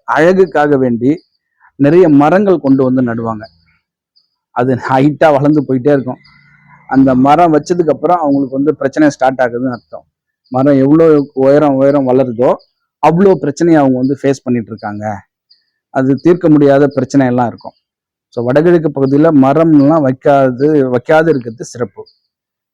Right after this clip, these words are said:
அதுக்கு அடுத்த விஷயம், வடகிழக்கு பகுதியை வந்து ஒரு திண்ணை மாதிரி போட்டு, ஆ, உட்கார்றதுக்காக பண்றது, அது வந்து ஒரு தவறான விஷயம். அது பண்ணக்கூடாது. ஆ, அதே மாதிரி இந்த வடகிழக்கு பகுதியில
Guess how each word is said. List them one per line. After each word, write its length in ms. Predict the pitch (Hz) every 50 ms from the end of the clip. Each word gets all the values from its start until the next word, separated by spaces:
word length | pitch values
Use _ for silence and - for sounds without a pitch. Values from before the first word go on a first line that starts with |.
| _ _ _ _ _
அதுக்கு 280 | - 135 135 139 127 139
அடுத்த 300 | 147 180 185 170 185 165
விஷயம், 400 | 147 135 - - 131 135 - -
வடகிழக்கு 640 | - - 131 143 160 180 180 180 180 156 156 156 135
பகுதியை 440 | 139 139 131 135 127 139 156 160
வந்து 440 | 143 131 131 131 147 156 151 139 131
ஒரு 400 | 127 120 123 120 117 117 113 113 _ _
திண்ணை 240 | 180 180 180 175 165
மாதிரி 300 | 156 147 143 151 147 135 -
போட்டு, 440 | 131 120 110 - 120 127 143 - _ _ _ _ _ _ _ _ _ _ _ _ _ _ _ -
ஆ, 160 | 143 139 135
உட்கார்றதுக்காக 880 | 135 131 - 185 170 160 151 139 131 127 117 127 117 113 107 120 131 143 - _ _ _ _ _ _ _ _ _ _ _ - 147
பண்றது, 280 | 143 139 135 131 139 175
அது 280 | 160 139 139 143 147
வந்து 460 | 135 131 139 143 151 147 143 131 131
ஒரு 160 | 127 120 123 113
தவறான 420 | - 127 135 143 143 139 139 131
விஷயம். 340 | 120 113 - - 113 - - _
அது 260 | - 123 127 127 117 -
பண்ணக்கூடாது. 680 | 117 120 135 131 - - 113 107 104 101 117 143 - _ _ _ _ _ _ _ _ _ _ _ _ _ _ _ _ _ _ _ _ - 147
ஆ, 300 | 139 135 131 131 127 -
அதே 320 | - - 143 151 180 196
மாதிரி 240 | 190 160 151 151 175
இந்த 140 | 170 156 143
வடகிழக்கு 520 | 135 135 147 180 185 196 196 185 165 175
பகுதியில 460 | 143 151 139 135 131 135 135 151 156